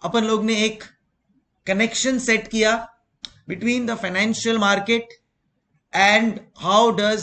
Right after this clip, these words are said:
the whole economy function। कब कौन सा शेयर या for that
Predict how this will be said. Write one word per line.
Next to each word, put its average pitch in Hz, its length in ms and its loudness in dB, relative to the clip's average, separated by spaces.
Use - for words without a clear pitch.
the 202 180 0
whole 190 400 0
economy 208 680 0
function। 170 460 -2
कब 208 280 0
कौन 202 240 0
सा 214 380 0
शेयर 196 560 0
या 196 220 -2
for 196 140 0
that 190 200 -2